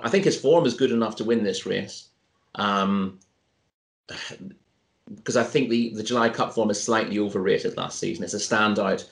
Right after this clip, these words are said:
um, on Oxted's form. And overall, if you just produced the one, two, three in the July Cup and said,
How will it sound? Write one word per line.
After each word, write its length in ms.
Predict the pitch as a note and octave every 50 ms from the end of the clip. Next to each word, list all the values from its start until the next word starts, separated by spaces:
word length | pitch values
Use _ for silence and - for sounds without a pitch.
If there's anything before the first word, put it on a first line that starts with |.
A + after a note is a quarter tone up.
| - _ _ _ _ -
um, 280 | G2 G2 G2 F#2+ F#2
on 100 | F#2+ G2+
Oxted's 440 | G2+ F#2+ F#2 - - - G2 F#2 -
form. 440 | - - G2+ G2 G2 F#2+ F#2+ - - - - - -
And 120 | G#2 A2
overall, 640 | A#2 B2+ A#2 A2 A2 G#2 G#2 G#2 G#2+ G#2+ G#2 G2+ G2+
if 180 | A2+ A2+ -
you 140 | B2 B2+ A2+
just 200 | - A#2 A2+ -
produced 360 | - G2+ - A#2 G#2+ G#2+ -
the 80 | - G#2+
one, 240 | G#2 G#2 G#2+ G#2 G2
two, 160 | - G#2+ G2
three 200 | - - A2+ G#2
in 80 | G2+ G2
the 60 | F#2+
July 300 | - G#2+ G#2 G2 F#2+ F#2
Cup 340 | - - E2+ E2+ - - -
and 120 | - F#2 -
said, 320 | - G2+ F#2+ G2 F#2+ -